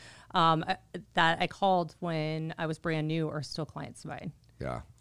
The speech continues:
Speaker 2: That's how I started too.
Speaker 1: <laughs>
Speaker 2: That's, I mean, that's, I literally started the same way. I, I, I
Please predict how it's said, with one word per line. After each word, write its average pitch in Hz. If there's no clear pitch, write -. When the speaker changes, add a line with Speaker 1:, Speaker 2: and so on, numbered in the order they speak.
Speaker 2:
That's -
how 147
I 123
started 143
too. 113
Speaker 1:
<laughs> -
Speaker 2:
That's, 101
I 170
mean, 101
that's, 104
I 95
literally 101
started 90
the 80
same 85
way. 85
I, -
I, 76
I 85